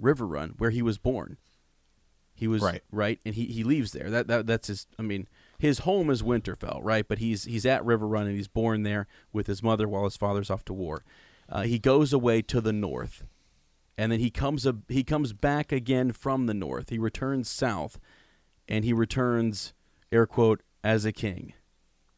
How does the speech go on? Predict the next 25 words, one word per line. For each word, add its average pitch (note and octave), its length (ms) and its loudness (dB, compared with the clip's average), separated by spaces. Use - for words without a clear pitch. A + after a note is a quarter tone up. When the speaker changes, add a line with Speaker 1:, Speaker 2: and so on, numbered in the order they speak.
Speaker 1:
You G#2 160 -6
know, G2+ 340 -6
kind A2+ 160 -4
of A2 60 -2
the, A2 240 0
Speaker 2:
Yeah. F#3+ 100 2
Speaker 1:
the, G#2 180 0
the A#2 140 0
return D3+ 500 2
of B2+ 140 4
the A#2+ 100 2
king, A#2 280 2
if G2+ 120 -4
you F#2+ 140 -2
will. F2 260 -8
Uh, A2+ 140 -4
he's C3 100 0
Speaker 2:
Right. G2+ 220 6
Speaker 1:
not, D#3+ 80 8
he's C#3 140 6
not D#3+ 220 4
Speaker 2:
So C3+ 120 8
Speaker 1:
king. B2+ 80 10
Speaker 2:
just C3+ 240 8
re-, C#3 80 6